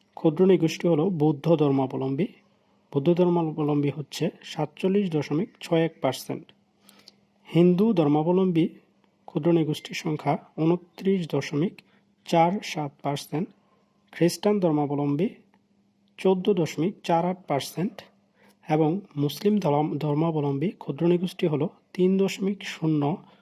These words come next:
পাঁচ পার্সেন্ট। অন্যান্য ধর্মাবলম্বী হলো পাঁচ দশমিক তিন নয় পার্সেন্ট। এখন দেখব সবচেয়ে সংখ্যাগরিষ্ঠ ক্ষুদ্র নিগোষ্ঠী হলো চাকমা। চাকমা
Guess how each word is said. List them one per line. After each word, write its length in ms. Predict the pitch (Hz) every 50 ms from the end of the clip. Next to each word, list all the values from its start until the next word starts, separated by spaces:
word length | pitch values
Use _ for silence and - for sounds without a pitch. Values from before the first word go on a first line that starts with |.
| _ _ _ _
পাঁচ 280 | - 170 160 - - -
পার্সেন্ট। 480 | - - 139 127 - - - 135 123
অন্যান্য 400 | 156 160 165 175 180 190 196 202
ধর্মাবলম্বী 600 | 185 180 151 147 143 139 131 135 135 143 139 143
হলো 260 | 139 147 147 208 - - - - _ _ _ _ _
পাঁচ 280 | - - 165 165 160 160
দশমিক 440 | - 202 180 - - 160 143 165 - - - - - _ _ _ _ _ _ -
তিন 300 | 190 185 208 226 226 - -
নয় 280 | 160 147 147 151 175 190
পার্সেন্ট। 560 | - - 147 135 - - - 139 131 147 - - _ _ _ _ _ _ _ _ _ _ _ _ _ _ _ _ _ _ _ _ _ - - _ _ - - - _ _ _ _ _ _ _
এখন 300 | - 160 160 - 214 196
দেখব 320 | 165 147 127 131 165 240 - - _ _ _ _ -
সবচেয়ে 640 | - - - 180 175 - - - - 165 143 160 - - - - _ _ _ _ _ _ _ _ -
সংখ্যাগরিষ্ঠ 880 | - - 180 175 175 170 - 196 196 185 208 214 220 208 - - -
ক্ষুদ্র 420 | 214 208 - - 175 151 151 - 180
নিগোষ্ঠী 580 | 175 160 143 160 160 - - - - 139 156 - - - _ _ _ - -
হলো 200 | 160 135 147 - - - _ _ _ _ _ _ _ _
চাকমা। 560 | - - 180 165 170 - - - 139 120 120 - - _ _ _ _ _ _ _ _ _ _ _ _ -
চাকমা 580 | - - 180 175 175 - - 202 185 160 160